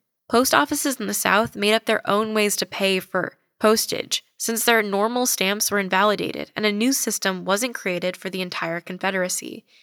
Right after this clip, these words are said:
In both the North and the South, the exchange of stamps or the inability to use them at all created mass confusion for anyone who used the mail system.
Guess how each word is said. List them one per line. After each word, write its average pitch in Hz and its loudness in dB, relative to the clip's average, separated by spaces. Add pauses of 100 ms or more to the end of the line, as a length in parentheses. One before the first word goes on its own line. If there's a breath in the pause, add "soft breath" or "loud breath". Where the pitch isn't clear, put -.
(320 soft breath)
In 254 0
both 302 4
the 262 2
North 196 0
and 208 0
the 208 -4
South, 208 -2
the 196 -2
exchange 254 0
of 311 2
stamps 185 0
or 196 -2
the 185 -10
inability 185 0 (240 loud breath)
to - -6
use 247 2
them 170 -4 (100)
at 190 6
all 214 6
created 208 2
mass 214 0
confusion 202 -4
for - -4
anyone 185 -2
who 190 -8
used 180 -8
the 185 -6
mail 190 -2
system. - -8